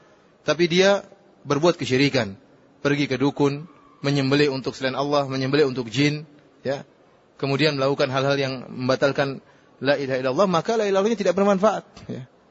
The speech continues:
La ilaha illallahnya tidak ber-, bermanfaat, ya. Meskipun kita katakan masalah meninggalkan sholat, ada khilaf di antara para ulama. Ada yang mengatakan meninggalkan sholat tidak sampai pada derajat kekufuran. Ya. Tapi dia telah melakukan dosa yang sangat besar.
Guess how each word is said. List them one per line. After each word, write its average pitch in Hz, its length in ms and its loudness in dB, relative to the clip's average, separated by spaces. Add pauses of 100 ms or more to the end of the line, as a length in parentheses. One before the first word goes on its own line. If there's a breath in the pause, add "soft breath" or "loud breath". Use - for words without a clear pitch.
(560)
La 131 160 0
ilaha 135 80 2
illallahnya 147 220 0
tidak 139 180 -2
ber-, - 240 0
bermanfaat, 110 600 -4 (120)
ya. 127 100 -20 (1300 soft breath)
Meskipun 180 320 2
kita 156 240 4
katakan 139 320 0
masalah 151 320 2
meninggalkan 120 400 -2
sholat, 123 320 0
ada 127 160 -2
khilaf 160 240 0
di 123 80 -4
antara 113 180 -2
para 113 160 -2
ulama. 110 300 -2
Ada 208 160 4
yang 143 80 -2
mengatakan 131 480 0 (400 soft breath)
meninggalkan 147 560 2
sholat 131 320 2
tidak 190 240 0
sampai 170 240 0
pada 139 160 0
derajat 139 280 0
kekufuran. 127 520 2 (880)
Ya. - 100 -18 (680)
Tapi 151 280 2
dia 175 60 2
telah 156 180 2
melakukan 156 440 4
dosa 170 240 2
yang 143 100 -4
sangat 139 220 -4
besar. 175 420 0